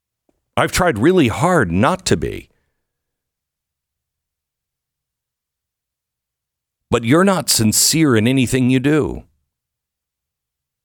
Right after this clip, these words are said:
I don't know. At first, maybe you saw, maybe you thought you were right. And then every time society proved you wrong, you just dug your heels in.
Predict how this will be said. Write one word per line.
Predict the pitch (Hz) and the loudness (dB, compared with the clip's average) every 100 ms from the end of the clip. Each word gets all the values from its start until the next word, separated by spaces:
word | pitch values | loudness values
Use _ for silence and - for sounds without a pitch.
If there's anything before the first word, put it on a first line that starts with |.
| _ _ _ _ _ _ _ _ _ _ _ _ | _ _ _ _ _ _ _ _ _ _ _ _
I | 147 | -2
don't | 214 214 | 0 2
know. | 208 127 | 2 2
At | - | 2
first, | 170 175 - | 0 0 0
maybe | 180 180 | -2 0
you | 170 | 0
saw, | - 170 160 139 - - _ _ | 2 2 2 0 -4 -18 _ _
maybe | 202 254 | 0 2
you | 240 | 2
thought | 185 - 185 139 | 2 0 0 0
you | 123 | 2
were | 113 104 | 2 2
right. | 90 69 53 - - _ _ _ _ _ _ _ _ _ _ _ _ _ _ _ _ _ _ _ - | 0 -2 -6 -18 -20 _ _ _ _ _ _ _ _ _ _ _ _ _ _ _ _ _ _ _ -4
And | 147 | 0
then | 196 185 | 2 2
every | 165 196 214 208 | 0 2 0 0
time | - 202 170 113 98 92 - _ _ | 0 2 2 0 -2 -4 -8 _ _
society | - 143 - 208 226 214 107 90 | -2 0 2 0 2 0 -2 -2
proved | - 139 117 - | 0 2 0 0
you | 123 | 0
wrong, | 101 156 147 78 69 - _ _ _ _ _ | 2 2 2 0 -4 -12 _ _ _ _ _
you | 95 160 | -2 -2
just | 208 226 - 107 82 | 0 -2 -2 -6 -2
dug | 135 143 131 | -2 0 0
your | 156 | -2
heels | 135 208 208 180 | 0 2 2 2
in. | 101 71 60 | -2 -2 -8